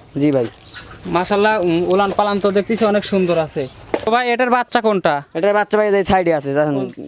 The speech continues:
Speaker 1: ক্যামেরা,
Speaker 2: সাইডে কোনটা,
Speaker 1: এই
Speaker 2: ভাই?
Speaker 1: যে এইটা, ভাই।
Speaker 2: এটার বাচ্চা এইটা?
Speaker 1: জি, ভাই, জি।
Speaker 2: মাশাআল্লাহ, বাচ্চাটাও তো অনেক সুন্দর।
Speaker 1: জি, ভাই, অনেক সুন্দর বাচ্চা হয়েছে।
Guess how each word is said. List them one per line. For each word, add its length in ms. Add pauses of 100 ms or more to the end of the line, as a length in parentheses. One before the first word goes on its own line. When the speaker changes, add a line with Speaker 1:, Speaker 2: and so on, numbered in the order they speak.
Speaker 1:
ক্যামেরা, 240
Speaker 2:
সাইডে 120
কোনটা, 220
Speaker 1:
এই 60
Speaker 2:
ভাই? 100
Speaker 1:
যে 80
এইটা, 280
ভাই। 180 (600)
Speaker 2:
এটার 260
বাচ্চা 340
এইটা? 320 (100)
Speaker 1:
জি, 140
ভাই, 160
জি। 160 (640)
Speaker 2:
মাশাআল্লাহ, 480
বাচ্চাটাও 580 (200)
তো 80
অনেক 220
সুন্দর। 380
Speaker 1:
জি, 120
ভাই, 100
অনেক 200
সুন্দর 320
বাচ্চা 320
হয়েছে। 280